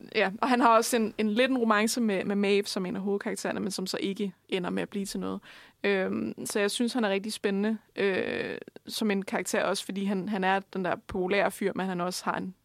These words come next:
blød side, eller hvad fanden man kan sige. Øh, men det er faktisk i sæson tre, <laughs> at, øh, at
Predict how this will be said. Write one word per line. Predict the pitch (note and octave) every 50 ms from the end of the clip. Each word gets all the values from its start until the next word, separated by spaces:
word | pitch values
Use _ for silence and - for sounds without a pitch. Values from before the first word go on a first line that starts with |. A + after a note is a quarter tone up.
| _ _ -
blød | - F3 F#3+ F3+ -
side, | - - - F#3+ F3 F3+
eller | G3 F#3+ E3+
hvad | F3+ F3+
fanden | - - E3+ E3+
man | F3 F3
kan | F3+ -
sige. | - F#3 F#3+ - - - - - - - - - - _
Øh, | - G3+ G3 F#3+ F3+ F3 F3
men | F#3 F#3+ F#3+
det | G#3
er |
faktisk | - G#3+ G#3+ G#3+
i | G#3+
sæson | - A#3 G3+ G3+
tre, | - - - C4+ B3+ A#3+ - A#3+ C4+
<laughs> | - - - B3
at, | G3+ - -
øh, | F#3+ F#3+ F#3 -
at | - - F#3